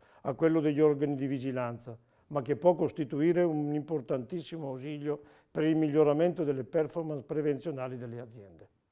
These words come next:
L'efficacia prevenzionale dei sistemi di gestione della salute e sicurezza sul lavoro è dimostrata da uno studio inail e Accredia, che rileva che le aziende certificate hanno un minore incidenza di, in termini di frequenza infortunistica,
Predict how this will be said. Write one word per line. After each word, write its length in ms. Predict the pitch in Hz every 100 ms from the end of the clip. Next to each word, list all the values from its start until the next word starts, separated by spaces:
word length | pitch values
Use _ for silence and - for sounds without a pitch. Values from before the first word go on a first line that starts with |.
| _
L'efficacia 560 | - 151 156 143 170 180
prevenzionale 920 | 165 151 151 147 139 156 156 139 135
dei 160 | 135 143
sistemi 480 | - 127 - 160 160
di 100 | 135
gestione 680 | 135 117 156 156 151 143
della 200 | 123 139
salute 400 | 127 139 156 170
e 40 | 151
sicurezza 580 | 143 127 131 143 147 131
sul 180 | 131
lavoro 520 | 127 120 139 139 143 - _ _
è 120 | 151
dimostrata 840 | 139 160 156 - 170 175 165 180 175
da 220 | - 143
uno 280 | 151 147 139
studio 440 | - 175 160 -
inail 380 | - 175 170 156 -
e 120 | 135
Accredia, 580 | 123 - 123 107 113 107 _ _ _ _ _ _
che 180 | - 156
rileva 380 | 165 180 196
che 100 | 160
le 100 | 160
aziende 440 | 151 120 175 160 143
certificate 1000 | 180 135 151 131 120 147 139 123 151 151
hanno 300 | 170 160 165
un 80 | 156
minore 360 | 151 165 196
incidenza 600 | 170 143 151 160 175 -
di, 180 | 151 147
in 120 | 147
termini 400 | 147 160 170 165
di 120 | 143 131
frequenza 460 | 139 127 156 151
infortunistica, 800 | 143 147 147 143 143 127 117 110